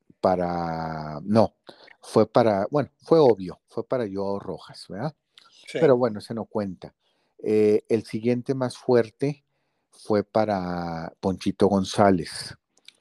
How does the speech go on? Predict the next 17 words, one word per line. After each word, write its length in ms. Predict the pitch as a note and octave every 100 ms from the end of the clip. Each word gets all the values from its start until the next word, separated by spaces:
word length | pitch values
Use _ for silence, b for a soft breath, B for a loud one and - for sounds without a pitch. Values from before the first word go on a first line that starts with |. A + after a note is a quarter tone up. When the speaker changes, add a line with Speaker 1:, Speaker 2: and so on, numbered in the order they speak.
| _
Speaker 1:
¿sí? 120 | - A2+
Speaker 2:
Ma. 180 | B2+ - - B B _
Speaker 1:
El 200 | A2+ G#2+
tercero 500 | - A2+ - B2+ C3
más 240 | C3+ B2+ -
fuerte 600 | - A2+ A2 - D3 D3+ - _ _ _ _ _ _
fue 180 | G#2 G2
para 240 | A2 G#2
Maxi 380 | F#2 F2+ - -
Mesa, 460 | G2 G#2 - - - _ _ _ _ _ - - _
Speaker 2:
Pues 180 | A#2+ -
sí. 100 | A#2
Speaker 1:
¿sí? 60 | A2 - B B B _ _
El 200 | A2 G#2
siguiente 640 | - A2 G#2 A2+ A#2 C#3
más 260 | B2+ A2+ -
fuerte 600 | - G#2 G#2 - D3